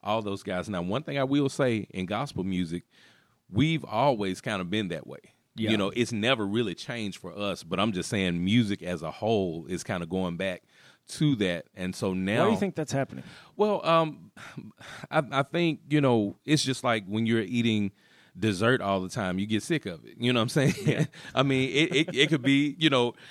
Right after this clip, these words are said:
Speaker 1: when, when you first taste it, you're like, "Ooh, ooh, ooh." You keep tasting it, keep tasting it. You're like, "Okay, now it's making me sick a little bit.
Speaker 2: Yeah.
Speaker 1: Now I need something real," you know?
Speaker 2: <laughs> Right.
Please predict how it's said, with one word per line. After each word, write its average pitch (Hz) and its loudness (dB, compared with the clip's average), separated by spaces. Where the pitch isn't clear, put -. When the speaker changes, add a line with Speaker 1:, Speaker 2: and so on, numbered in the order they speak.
Speaker 1:
when, 127 0
when 131 2
you 131 4
first 165 4
taste 165 2
it, 156 -2
you're 139 2
like, 110 0
"Ooh, 110 -6
ooh, 147 6
ooh." - 4
You 135 0
keep - 0
tasting 147 0
it, 131 -2
keep 147 -6
tasting 139 -2
it. 135 -4
You're 104 -2
like, 87 -4
"Okay, 98 -2
now 90 0
it's 90 -4
making 104 -4
me 90 -6
sick 110 -4
a - -12
little 90 -6
bit. 87 -8
Speaker 2:
Yeah. 143 0
Speaker 1:
Now 98 -2
I 110 -2
need 110 0
something 101 0
real," 107 2
you 131 0
know? 101 0
Speaker 2:
<laughs> 92 -6
Right. 78 -10